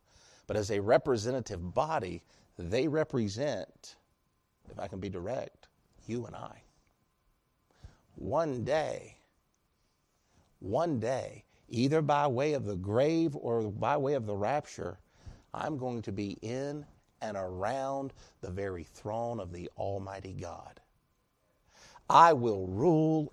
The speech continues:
and reign with Him on high.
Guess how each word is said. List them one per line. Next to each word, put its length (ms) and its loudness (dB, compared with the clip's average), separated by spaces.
and 340 -8
reign 520 -2
with 280 -6
Him 500 -4
on 540 0
high. 500 -10